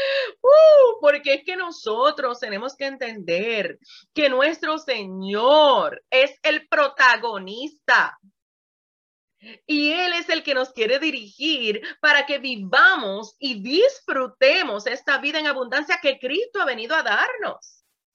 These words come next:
Aleluya, exacto. El dame, dame, dame, todo es con me. Y no es, "Señor, aquí estoy. ¿Por qué yo, tú necesites que yo interceda?". Y créame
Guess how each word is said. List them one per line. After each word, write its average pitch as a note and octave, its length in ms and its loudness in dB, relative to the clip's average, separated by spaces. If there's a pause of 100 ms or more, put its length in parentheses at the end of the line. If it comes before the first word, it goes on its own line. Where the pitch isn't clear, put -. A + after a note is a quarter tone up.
Aleluya, A#3+ 800 0
exacto. C4 840 -2 (300)
El A#3+ 340 -4
dame, D#4 360 2
dame, C4 300 -2
dame, D3 380 -6
todo B3+ 260 0
es D4 80 -6
con G#3 320 -6
me. E3+ 300 -8 (220)
Y B3 160 -10
no C4+ 140 0
es, D4 200 0
"Señor, B3+ 380 -4
aquí A#3 240 -4
estoy. F3+ 500 -8 (200)
¿Por C4 260 2
qué E4 160 -4
yo, D#4+ 200 -6
tú D#4+ 140 -8
necesites D4 720 -8
que G#3 120 -6
yo G3 80 -10
interceda?". F#3 680 -12 (540)
Y B3 140 -10
créame D#4+ 600 -2